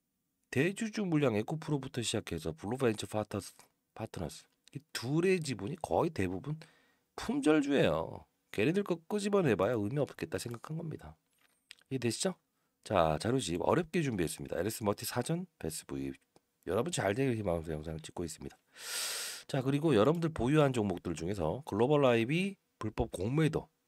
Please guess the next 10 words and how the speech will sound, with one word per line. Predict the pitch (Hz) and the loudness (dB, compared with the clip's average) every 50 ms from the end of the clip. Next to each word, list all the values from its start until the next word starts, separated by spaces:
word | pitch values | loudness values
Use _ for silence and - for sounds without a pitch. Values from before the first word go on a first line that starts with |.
| _ | _
종목 | - - 95 101 95 78 - - - - | -10 -8 -6 -4 -4 -6 -8 -10 -10 -8
한번 | 92 98 104 | -8 -6 -6
찾아봤습니다. | - - 151 151 123 85 82 - 80 80 78 - 62 65 - 147 165 - _ _ _ _ - - - - _ _ 123 | -6 -4 -2 0 0 0 -2 -4 -8 -8 -6 -4 -6 -6 -6 -8 -12 -16 _ _ _ _ -20 -20 -20 -20 _ _ 2
여기에 | 120 139 165 180 196 190 180 156 | 2 2 4 4 2 4 6 6
여러분들이 | 120 107 123 123 127 127 123 127 120 117 | 6 6 6 4 2 0 -2 -2 -2 -2
보유한 | 104 - 101 98 107 110 107 98 | -2 -2 -2 0 2 2 2 2
종목들, | 87 92 82 85 78 - - 92 87 | 2 0 -2 -2 -2 -2 -4 -4 -2
다른 | - - 87 107 120 | 0 2 2 2 2
종목들도 | 117 120 113 107 104 113 - 127 135 143 123 85 | 2 0 -2 -2 -2 -4 -6 -6 -4 -4 -4 -4
계시겠죠. | - - 78 - - - 78 78 - - 65 69 87 | -4 -6 -8 -6 -4 -4 -4 -4 -4 -4 -4 -4 -6